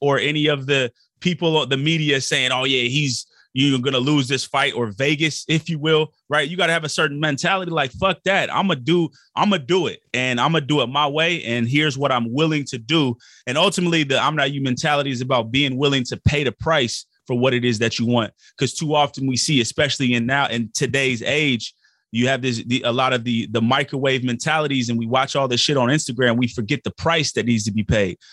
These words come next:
So it's really about b-, being able to pay the price uh, and being able to dominate in what I call the jungle, which is that, you know, metaphysical realm in which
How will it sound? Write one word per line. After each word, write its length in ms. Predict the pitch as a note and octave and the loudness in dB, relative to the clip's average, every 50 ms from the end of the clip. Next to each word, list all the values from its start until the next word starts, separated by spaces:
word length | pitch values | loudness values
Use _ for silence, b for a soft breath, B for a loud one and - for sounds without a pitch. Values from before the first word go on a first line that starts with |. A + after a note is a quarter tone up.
| B B B | B B B
So 160 | - C3+ B2 | 0 0 0
it's 100 | A#2+ A2 | 0 0
really 240 | A2+ C3+ E3 E3+ D#3+ | 0 0 0 2 0
about 320 | D3+ C#3 D3+ C#3+ C3 A#2+ | 0 2 2 0 0 -2
b-, 80 | A#2 A2+ - A#2 | -6 -10 -8 -2
being 240 | A#2 C#3 D3 C#3+ | 0 0 2 2
able 200 | C#3+ C#3+ C3+ C3 | 0 0 0 -2
to 60 | B2+ A#2 | -2 0
pay 200 | - - D3+ C#3 | 0 0 0 0
the 80 | B2+ | -2
price 440 | A2 - C#3 D3+ D#3 D3+ C#3 - - b b b b b b | -4 -2 0 0 0 0 -2 -6 -10 b b b b b b
uh, 260 | - A2 A#2 A#2 A2 - | -2 0 2 2 2 2
and 280 | - A2+ A2+ A2+ A2 G#2 | 0 0 0 0 0 0
being 220 | C3 C3 B2+ C3 | 0 0 0 0
able 200 | B2+ B2+ A#2+ A#2+ | 0 0 0 -2
to 120 | A2+ - A#2 | -4 -4 -6
dominate 640 | G2 F#2+ A#2+ C3 C#3 C#3+ C#3+ C3+ C3 B2+ A#2+ A2 E2 | -4 -2 0 2 2 2 0 0 0 0 0 0 0
in 120 | A2 A#2 | -2 0
what 120 | A#2 B2+ | 0 0
I 80 | C3 C3 | 0 0
call 300 | C#3 - - D3+ C#3 C3 | -2 -2 0 0 0 0
the 100 | A#2 A#2 | -2 -4
jungle, 580 | A2 G2+ A#2 D3 D#3 D#3 D3 B2+ A2+ G2 E2+ b b b b b b b | -6 -2 0 2 2 2 0 0 -2 -6 -6 b b b b b b b
which 280 | A2+ C3 C3+ - - | 0 0 0 0 0
is 200 | C#3+ C3+ A#2+ G2+ G#2+ | 0 0 -2 0 0
that, 280 | C#3 C3+ B2 G2+ - _ _ _ _ _ _ _ _ _ _ _ _ - | 0 0 0 -2 -6 _ _ _ _ _ _ _ _ _ _ _ _ -4
you 120 | A#2 B2 | -2 0
know, 140 | B2 A2+ A2 | 0 0 0
metaphysical 920 | A2+ A#2+ C3+ D3+ D#3+ D#3 C#3 - - E3 D#3 C3+ C3 - - C#3+ B2+ A#2+ | -2 0 0 0 0 0 -2 0 -2 0 0 -2 -4 -2 -2 -2 0 0
realm 420 | A#2 C3 C#3+ D3 D3 C#3+ C#3 C3 B2+ | -2 -2 0 0 0 0 -2 -2 -4
in 140 | B2+ B2+ | -4 -2
which 360 | A#2 C3 C#3 B2+ - - - | 0 0 0 0 0 -4 -8